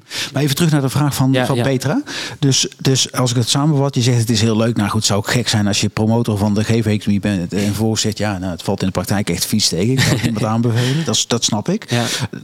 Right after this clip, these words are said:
Speaker 1: Daar zit natuurlijk ook een gevaar in. Natuurlijk logisch dat je, dat je zegt dat het, dat het heel goed bevalt. En dat, ik geloof je hoor, want je, je straalt wel, eh,
Speaker 2: <laughs>
Speaker 1: overtuiging uit. Ehm, er zit ook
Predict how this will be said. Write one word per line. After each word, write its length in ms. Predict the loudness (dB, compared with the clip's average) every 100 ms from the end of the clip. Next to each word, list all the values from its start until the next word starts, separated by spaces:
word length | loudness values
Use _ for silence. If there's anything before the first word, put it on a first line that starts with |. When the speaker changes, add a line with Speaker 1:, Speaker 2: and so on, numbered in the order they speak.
| -10
Speaker 1:
Daar 160 | -2 0
zit 160 | 0 0
natuurlijk 240 | -2 -2 -2
ook 40 | -4
een 60 |
gevaar 220 | -2 -2 0
in. 100 | 0
Natuurlijk 480 | 0 0 -2 0
logisch 220 | 0 0 0
dat 160 | 0
je, 180 | -2 -2
dat 200 | -2 0
je 60 | 0
zegt 140 | 0
dat 100 | 0
het, 120 | 0
dat 140 | -2 -2
het 100 | 0
heel 120 | 0
goed 140 | 0
bevalt. 340 | 0 2 0 0
En 60 |
dat, 140 | -2 -4 -6 -10
ik 180 | -10
geloof 360 | -6 -2 0 0
je 60 | 0
hoor, 80 |
want 160 | 0 0
je, 180 | 0 2
je 80 | 0
straalt 340 | 0 0 0
wel, 280 | 0 2 2
eh, 320 | 2 2 2
Speaker 2:
<laughs> 20 |
Speaker 1:
overtuiging 500 | 0 0 0 0 -2
uit. 280 | 0 0 -2 -6 -4 -2 -2 -2 -4
Ehm, 960 | -4 0 2 2 2 2 2 2 2 0 -4 _ -20 -20 -12 -10 -10 -16 -20 -20 -20 -20 -20 -20 -20 _ -20 -20 _
er 100 | -2
zit 240 | 0 -2 -4
ook 500 | -2 0 0 -4 -8